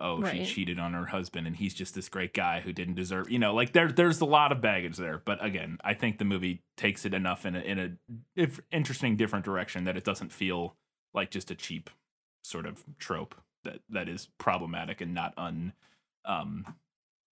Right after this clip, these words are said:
Speaker 1: and, and it's not unacknowledged within the
Speaker 2: Mm-hmm.
Speaker 1: film, I don't think.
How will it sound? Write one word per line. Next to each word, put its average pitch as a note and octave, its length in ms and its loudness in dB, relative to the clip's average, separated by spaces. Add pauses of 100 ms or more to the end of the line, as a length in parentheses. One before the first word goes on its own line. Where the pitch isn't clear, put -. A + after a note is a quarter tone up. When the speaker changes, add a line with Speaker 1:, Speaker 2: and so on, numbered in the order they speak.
(1500)
Speaker 1:
and, A#2 280 4
and B2+ 160 2 (160)
it's C#3+ 200 2
not C#3+ 340 6
unacknowledged G#2 1600 2
within F2+ 280 -2
the A2 80 4
Speaker 2:
Mm-hmm. - 80 0
Speaker 1:
film, C#2+ 400 -8
I - 60 -8
don't - 200 -12
think. - 240 -14